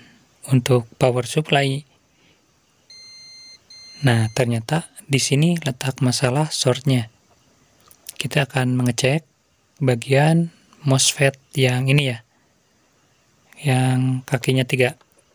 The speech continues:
Pertama, kita akan mengecek pada kaki gate dan juga drain. Nah, berarti, nah, ternyata ini ya. Untuk bagian shortnya adalah bagian drain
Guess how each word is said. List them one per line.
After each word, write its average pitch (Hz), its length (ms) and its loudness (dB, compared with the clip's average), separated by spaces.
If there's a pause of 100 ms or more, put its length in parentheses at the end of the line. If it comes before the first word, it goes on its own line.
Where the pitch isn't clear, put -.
Pertama, 135 400 -2 (160)
kita 139 320 -2
akan 143 240 -2
mengecek 139 400 -2 (720)
pada 147 480 2
kaki 139 320 -2
gate 127 240 0 (320)
dan 127 240 0
juga 123 320 0
drain. 123 400 -2 (1400)
Nah, 123 240 -2
berarti, 123 560 -2 (480)
nah, 123 320 4
ternyata 123 560 -2
ini 135 320 2
ya. - 80 -14 (800)
Untuk 160 240 -4
bagian 131 320 2
shortnya 147 720 -2
adalah 131 480 0
bagian 135 640 -2 (160)
drain 139 480 0